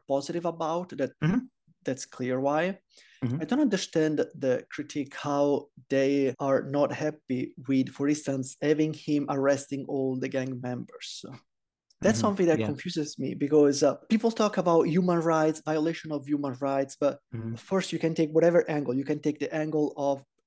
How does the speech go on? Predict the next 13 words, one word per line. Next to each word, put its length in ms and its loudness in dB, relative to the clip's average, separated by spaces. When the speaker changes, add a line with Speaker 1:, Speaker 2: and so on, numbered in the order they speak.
Speaker 1:
"Are 140 -4
these 180 -4
people 260 -2
human? 400 -2
Do 80 -6
you 120 -2
know 160 -2
what 120 0
these 180 -8
gang 200 -8
Speaker 2:
Yeah. 120 -6
Speaker 1:
members 300 -6
do?" 120 0